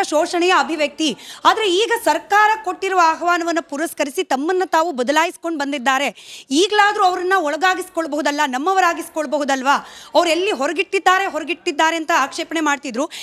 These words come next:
ಈಗ ಅವರನ್ನೂ ಕೂಡ ನಮ್ಮವರಲ್ಲಿ ಒಬ್ಬರನ್ನಾಗಿಸ್ಕೊಳ್ಳಿಕ್ಕೆ ಅವಕಾಶ ಇದೆ, ಆಕ್ಷೇಪ ಯಾಕೆ ಅಂತ.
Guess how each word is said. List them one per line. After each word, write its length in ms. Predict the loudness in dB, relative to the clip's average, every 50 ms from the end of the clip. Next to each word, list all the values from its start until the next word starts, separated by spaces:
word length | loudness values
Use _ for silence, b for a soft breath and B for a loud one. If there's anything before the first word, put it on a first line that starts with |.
| B B B
ಈಗ 140 | 2 4 4
ಅವರನ್ನೂ 400 | 2 2 2 0 0 0 -2 -2
ಕೂಡ 160 | 0 0 0 2
ನಮ್ಮವರಲ್ಲಿ 680 | 2 0 0 0 0 -2 0 2 2 2 2 2 0 0
ಒಬ್ಬರನ್ನಾಗಿಸ್ಕೊಳ್ಳಿಕ್ಕೆ 960 | 0 0 0 0 0 0 2 0 0 -2 -2 -6 -10 -8 -6 -6 -2 0 0
ಅವಕಾಶ 360 | 0 0 0 -4 -4 -2 -2
ಇದೆ, 380 | -2 -2 -2 -2 -4 -6 -8 _ 2
ಆಕ್ಷೇಪ 420 | 2 2 2 0 -8 -8 -4 -2 -2
ಯಾಕೆ 320 | 0 0 0 -2 -2 -6 -8
ಅಂತ. 180 | -8 -8 -10